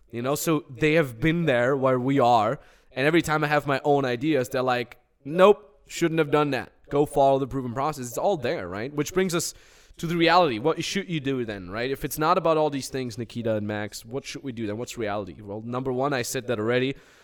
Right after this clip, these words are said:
A boring but a proven process. There's no drama in there. There's no adventure. It's not cool. It's a boring but a proven process.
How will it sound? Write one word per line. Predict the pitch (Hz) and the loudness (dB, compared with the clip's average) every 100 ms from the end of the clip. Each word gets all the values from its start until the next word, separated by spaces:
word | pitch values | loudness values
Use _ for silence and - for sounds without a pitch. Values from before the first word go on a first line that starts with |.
| _ _ _ _ _ _ - | _ _ _ _ _ _ -12
A | |
boring | 120 165 196 208 208 214 - | 4 10 10 10 6 0 -6
but | 139 139 | -2 0
a | |
proven | 127 143 127 | 0 -4 -4
process. | 113 98 - - - - | -6 -8 -12 -14 -16 -8
There's | 113 127 120 | -2 -2 -2
no | 117 | -4
drama | 170 185 202 202 | 0 0 2 2
in | 185 | 0
there. | 175 165 | 0 2
There's | 147 139 156 | 2 0 2
no | 151 143 143 - | 2 4 2 0
adventure. | 135 156 175 - 170 160 | -4 -2 -2 -2 2 4
It's | 135 - | 4 2
not | 160 156 - | 0 0 -4
cool. | - 180 170 165 | -6 2 2 2
It's | 143 - | -4 -8
a | |
boring | 135 - 156 175 180 170 | -10 -4 2 4 2 0
but | 147 | 0
a | 127 | 0
proven | 151 156 135 | 0 0 0
process. | 120 131 123 - 139 135 - | -2 -2 -2 -2 -2 -2 -6